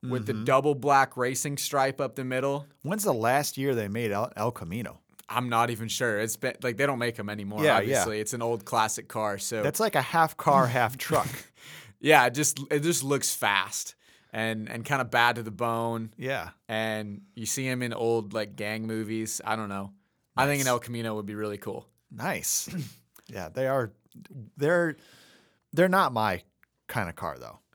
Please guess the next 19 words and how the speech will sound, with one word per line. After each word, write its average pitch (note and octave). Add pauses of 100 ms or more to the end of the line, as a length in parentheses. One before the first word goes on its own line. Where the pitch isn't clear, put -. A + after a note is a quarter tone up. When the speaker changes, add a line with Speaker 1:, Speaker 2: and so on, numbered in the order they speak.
(120)
Speaker 1:
No, C#3+
what, E3
what, D#3+
Speaker 2:
Well, F3
they A#3
Speaker 1:
what's A#3+
your C#4+
Speaker 2:
look, F3
Speaker 1:
dream D#3
car? F3+
Speaker 2:
they G#3+
look C4+
a, F#3
they F3+
look G3 (380)
different, B2+ (720)
and C3+
that, C3
like, B2+